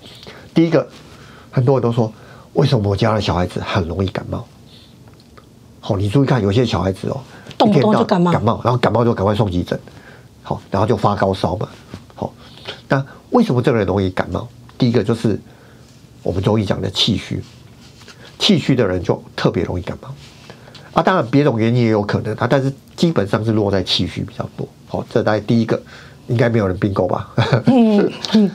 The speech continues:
Speaker 1: <laughs> 第二个，哦，有的人说，吼，我一动就流很多汗，哎，可是我又不是那种很怕热的人，可是人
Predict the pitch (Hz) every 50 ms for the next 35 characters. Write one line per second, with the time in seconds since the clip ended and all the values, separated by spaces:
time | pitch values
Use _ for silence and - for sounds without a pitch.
0 | - - - - 185 165 151 131 117 117 117 117 - - - - - - - -
1 | - - - - - - - - 95 - - - - - - 95 87 107 104 104
2 | 104 117 113 107 104 104 90 - - - - - - - - - - - - -
3 | - - - - - - - - - - - - - - - - 185 - - 285
4 | 277 - - - 175 131 113 104 156 156 135 127 120 117 101 95 104 104 110 123
5 | 98 98 - - - - - - - - - - - - - - - - - -
6 | - - 170 123 - - 120 98 - 202 - - - - - - 120 131 165 170
7 | 147 131 - 170 135 151 127 101 110 98 - - 127 117 127 110 92 87 85 -
8 | - 123 120 - - - 117 123 190 196 - - - - 139 139 143